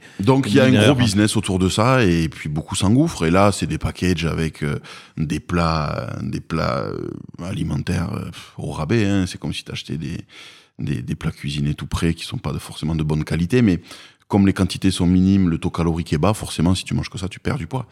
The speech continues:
Speaker 1: Tu, mais tu peux très bien lécher du poids pour moins, de, perdre du poids en léchant le mur pour moins cher, quoi. Tu vois ? Donc, euh, voilà, c'est, c'est, c'est, c'est, c'est du commerce, c'est, c'est tout sauf, euh, sauf une pratique, euh,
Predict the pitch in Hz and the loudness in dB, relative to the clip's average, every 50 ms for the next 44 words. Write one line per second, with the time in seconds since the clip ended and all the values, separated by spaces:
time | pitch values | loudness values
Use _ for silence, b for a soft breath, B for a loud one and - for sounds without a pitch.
0 | B B B B B - 87 87 90 110 113 107 98 - 110 - 107 - - 110 | B B B B B -10 -10 -2 2 4 4 4 4 0 -2 -4 -2 0 0 2
1 | 98 107 101 95 92 87 - 101 87 90 85 - 101 92 - 87 85 85 78 78 | 4 4 4 4 2 2 2 0 0 0 0 0 0 0 0 0 0 2 2 2
2 | 82 - - 78 - - - 76 - - - 95 85 90 92 87 87 85 - 104 | 0 0 -2 -4 -6 -6 -6 -6 -8 -4 -2 -2 0 0 0 0 0 0 0 2
3 | 95 92 90 85 82 - 85 82 80 85 104 120 - - - 92 90 101 123 - | 4 4 4 2 2 2 2 2 4 4 2 2 0 -2 -2 0 2 2 2 0
4 | 123 - - - 98 b b b b _ - 95 107 120 B B B B B B | -2 -4 -4 -10 -12 b b b b _ -2 -2 -2 -2 B B B B B B
5 | B B 90 98 101 87 - 107 104 101 95 76 B B B B B B B B | B B 2 4 4 4 4 4 6 6 4 2 B B B B B B B B
6 | B B B - 101 85 87 92 - - 95 87 85 87 87 85 - - 87 85 | B B B 0 0 2 2 0 2 2 2 4 4 2 2 0 0 0 2 2
7 | 82 - - - 87 85 82 - - - 92 87 85 85 - - - 98 98 107 | 2 0 -2 -2 0 0 0 -2 -2 0 0 2 2 0 -2 0 0 2 2 2
8 | 104 - 123 110 107 113 127 123 - - 131 131 131 127 123 - - 98 92 92 | 4 4 4 4 6 4 2 0 0 0 2 2 2 2 2 0 0 2 4 4
9 | 90 87 87 87 87 85 - - 95 - - 143 143 131 - - 131 113 110 - | 4 4 4 4 4 2 2 0 -2 0 2 2 2 2 4 4 4 2 2 0
10 | - 113 104 101 95 90 90 87 87 85 85 85 82 85 82 85 - - - 92 | 0 2 4 6 6 6 6 6 6 6 4 4 4 4 2 2 0 0 0 -2
11 | 85 - - 98 92 90 - - 90 - - 98 92 - 90 82 80 80 | -2 -2 0 0 0 0 0 -2 -4 -4 -4 -6 -4 0 0 2 2 2